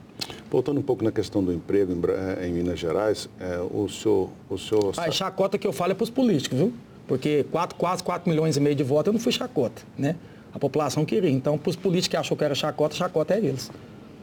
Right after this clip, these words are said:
Speaker 1: O senhor, aliás, até bom o senhor ter mencionado isso. É, o que que o senhor acha que foi mais importante, mais determinante, é, na sua, na sua campanha pro Senado, pro senhor ganhar com essa vantagem toda?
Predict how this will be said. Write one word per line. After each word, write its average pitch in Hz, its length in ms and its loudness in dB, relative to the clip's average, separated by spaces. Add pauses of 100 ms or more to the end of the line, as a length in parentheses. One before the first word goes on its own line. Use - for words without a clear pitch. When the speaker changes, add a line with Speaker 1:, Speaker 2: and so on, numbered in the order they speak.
(360)
Speaker 1:
O - 120 -2
senhor, 156 300 2
aliás, 147 320 4
até 143 220 2
bom 120 240 2
o 104 60 0
senhor - 160 -6
ter - 100 -2
mencionado 95 460 0
isso. - 200 -2 (260)
É, 110 240 2
o 113 100 -2
que - 160 0
que - 60 -10
o - 20 -10
senhor - 180 -2
acha 139 160 -4
que - 60 -18
foi 127 160 0
mais 120 300 0
importante, 110 540 -2
mais 117 140 2
determinante, 104 840 0 (480)
é, 98 180 4
na 95 120 0
sua, 101 640 2
na 101 100 -4
sua 110 180 0
campanha 107 380 -2
pro 92 120 -4
Senado, 98 360 -2
pro - 80 -18
senhor 113 180 0
ganhar 95 180 -2
com 92 100 -10
essa 90 140 -6
vantagem 85 420 -6
toda? 76 300 -10